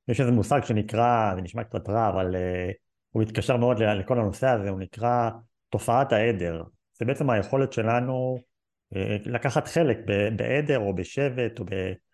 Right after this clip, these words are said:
בסביבה שעוזרת לנו, אה, ותומכת בנו, ואנ-, ועוזרת לנו בעצם בשלב הראשון לשרוד באמת, אבל היום עוד לעשות לא מעט דברים,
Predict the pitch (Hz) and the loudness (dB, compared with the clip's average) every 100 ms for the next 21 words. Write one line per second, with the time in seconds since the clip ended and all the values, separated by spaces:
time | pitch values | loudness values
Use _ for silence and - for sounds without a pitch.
0 | _ _ _ 95 - 110 127 139 - 127 | _ _ _ -4 0 2 4 4 4 2
1 | 107 - 95 120 127 110 110 123 175 175 | 0 0 0 2 2 2 0 2 -2 -4
2 | _ _ _ _ - 95 95 85 - 101 | _ _ _ _ -10 -4 -4 -2 0 2
3 | 135 151 131 135 131 127 98 92 - 101 | 2 0 2 2 2 2 0 -2 -4 -6
4 | 98 98 - 101 95 120 113 110 107 110 | -6 -6 -6 -4 0 2 2 2 0 0
5 | 117 110 110 - _ _ - 101 123 127 | -2 -2 -6 -12 _ _ -4 2 4 4
6 | 123 120 123 110 85 - 110 95 98 90 | 4 4 4 2 0 -2 0 0 -2 -2
7 | 107 147 - _ _ _ _ _ 101 110 | -4 -4 -10 _ _ _ _ _ -2 0
8 | 110 117 110 107 135 185 160 104 110 - | 2 2 2 2 4 4 2 2 0 0
9 | 135 - 120 123 131 104 104 92 90 90 | -4 -4 -2 0 2 0 0 -4 -6 -8
10 | 120 | -10